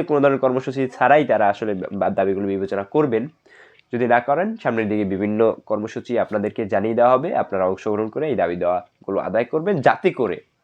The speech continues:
আমাদের ফ্যামিলিকে আমরা সেভ করতে পারি, আমাদের ফ্যামিলির মানুষদেরকে আমরা যাতে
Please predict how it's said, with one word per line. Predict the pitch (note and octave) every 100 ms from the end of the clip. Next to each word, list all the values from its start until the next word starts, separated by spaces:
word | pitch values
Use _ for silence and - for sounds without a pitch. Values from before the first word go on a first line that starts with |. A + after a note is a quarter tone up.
| _ _ _ _ _ _ -
আমাদের | G2 G2 G#2 -
ফ্যামিলিকে | - C#3 C#3 C#3 C3+ C3+
আমরা | F2 -
সেভ | F2+ -
করতে | F2 G2+
পারি, | - C3+ F#3+
আমাদের | G2 F#2 F#2
ফ্যামিলির | - F#2+ F#2+ F#2 - _ _ -
মানুষদেরকে | F#2+ G2+ F#2+ G2 G#2
আমরা | F#2+ E2+ F2+
যাতে | F2+ F2